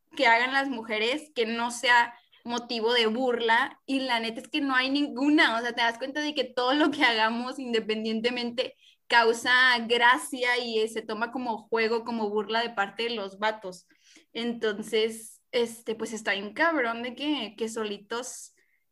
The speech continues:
se exponen <laughs> solos de que es un machismo y así, de que neta, no, no, o sea, no nos ven como, como sus iguales, ¿no? Buscan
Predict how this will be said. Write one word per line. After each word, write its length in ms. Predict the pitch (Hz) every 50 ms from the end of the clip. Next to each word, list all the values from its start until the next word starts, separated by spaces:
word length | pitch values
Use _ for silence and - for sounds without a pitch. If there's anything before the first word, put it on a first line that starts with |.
| _ _ _
se 200 | - - 285 254
exponen 840 | 240 247 - - - _ _ - 240 233 233 247 240 240 247 269 302
<laughs> 680 | 311 - - 403 381 - - 311 254 247 254 247 -
solos 500 | 254 247 240 240 233 240 240 240 262 269 254
de 180 | 254 247 240
que 100 | 233 226
es 100 | 220 220
un 100 | 233 233
machismo 920 | 226 214 208 208 - - 214 220 220 220 220 226 226 226 226 226 220 226 220 - - - - - _
y 100 | _ 220
así, 520 | 214 208 202 208 - - - 226 226 226 233
de 200 | 240 240 233 233
que 160 | 214 214 202
neta, 640 | 208 202 196 190 - 220 214 220 220 214 208 214 - _ _ _ _ _ _ _ _ _ _
no, 200 | - 254 240 240
no, 140 | 240 - -
o 80 | 226
sea, 160 | 220 - 214 208
no 160 | 214 208 208
nos 180 | 208 214 233
ven 200 | 233 240 233 233
como, 420 | 233 233 247 254 226 202 - - -
como 220 | - 226 226 220
sus 240 | 220 233 233 214 208
iguales, 560 | 214 190 180 208 214 214 208 196 180 175 175
¿no? 260 | 185 185 190 185 202
Buscan 800 | 202 214 214 - _ - 220 214 220 233 233 214 190 - - -